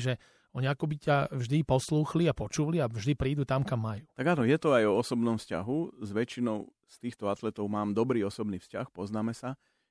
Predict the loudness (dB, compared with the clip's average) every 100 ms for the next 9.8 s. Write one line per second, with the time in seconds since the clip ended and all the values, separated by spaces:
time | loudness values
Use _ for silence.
0 | -12 -4 -4 -2 -2 -4 -2 0 0 -2
1 | -4 -2 -2 -6 -14 _ _ -2 0 2
2 | 2 0 -2 0 0 0 -2 -2 -2 -2
3 | -2 -4 -4 -6 -6 _ -2 0 0 0
4 | -2 -6 -4 -2 0 0 -2 -6 _ _
5 | _ -6 -4 -2 -4 -2 -4 -4 -8 -4
6 | -2 0 -2 -6 -6 -10 -10 -6 -6 -6
7 | -14 _ -8 -6 -6 -8 -8 -12 -8 -8
8 | -6 -4 -2 -2 -6 -6 -6 -4 -8 -8
9 | -8 -6 -6 -4 -4 -4 -6 -10